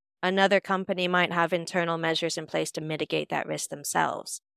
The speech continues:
So insurance shouldn't necessarily be a kind of one-size-fits-all type thing. But right now, because there's no, there's not really any options in the market,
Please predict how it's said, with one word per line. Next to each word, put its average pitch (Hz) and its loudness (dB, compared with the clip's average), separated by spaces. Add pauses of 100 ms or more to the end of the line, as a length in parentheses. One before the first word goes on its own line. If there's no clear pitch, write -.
(220)
So 190 2
insurance 226 4
shouldn't 214 -2
necessarily 170 2
be 175 0
a 156 0
kind 151 -4
of 151 -10 (320)
one-size-fits-all 156 2 (500)
type 160 0
thing. 165 2 (280)
But 190 2
right 196 6
now, 180 4
because 175 -2
there's 170 -2
no, 160 0 (840)
there's 185 2
not 185 4
really 175 8
any 160 0 (200)
options 165 4
in 143 -10
the 151 -8
market, 151 -6